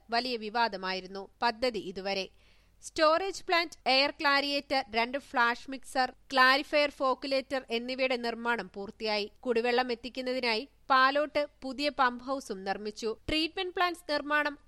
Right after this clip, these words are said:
അവസാന ഘട്ടത്തിലാണ്. പക്ഷേ വൈദ്യുതി ലഭിച്ചിട്ടില്ല. വിവിധയിടങ്ങളിൽ ഓവർഹെഡ് ടാങ്കുകളുടെ നിർമ്മാണം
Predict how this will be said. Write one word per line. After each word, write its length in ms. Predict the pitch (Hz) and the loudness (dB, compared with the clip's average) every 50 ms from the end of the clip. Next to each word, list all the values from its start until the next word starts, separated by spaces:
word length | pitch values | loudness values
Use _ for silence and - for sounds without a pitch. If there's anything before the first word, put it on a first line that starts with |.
| _ - - | _ -6 0
അവസാന 440 | 220 220 233 262 - - 302 285 240 202 | 0 0 0 0 -2 0 0 0 0 -4
ഘട്ടത്തിലാണ്. 640 | - 233 220 - 214 - - 214 208 208 208 214 208 - | -6 -8 -10 -10 -10 -8 -2 2 2 2 2 0 -2 -2
പക്ഷേ 340 | - 233 220 - - 226 220 294 - 233 | -2 -4 -4 -2 -2 -2 -2 -4 -4 0
വൈദ്യുതി 460 | 233 226 233 254 233 285 262 214 202 | 2 2 2 2 0 -4 -6 -6 -4
ലഭിച്ചിട്ടില്ല. 540 | 208 196 208 214 - 220 202 220 208 208 208 202 208 - - - - _ _ - | -6 -6 -8 -8 -10 -8 -6 -6 -2 0 0 -2 -2 -4 -12 -20 -20 _ _ -6
വിവിധയിടങ്ങളിൽ 680 | 262 302 277 339 320 381 381 370 370 349 339 339 349 339 302 - _ - | -4 -4 -4 -2 -2 0 0 0 0 0 0 0 -2 -2 -2 -8 _ -2
ഓവർഹെഡ് 560 | 254 247 262 269 294 311 302 - 320 302 277 | 0 2 2 2 2 0 0 0 -4 -2 0
ടാങ്കുകളുടെ 500 | - 302 285 285 277 269 269 277 277 269 | 0 0 0 0 -2 -4 -4 -2 -2 -2
നിർമ്മാണം 500 | 262 254 240 226 226 240 254 247 226 196 | -2 -2 -2 -4 -2 0 0 2 0 0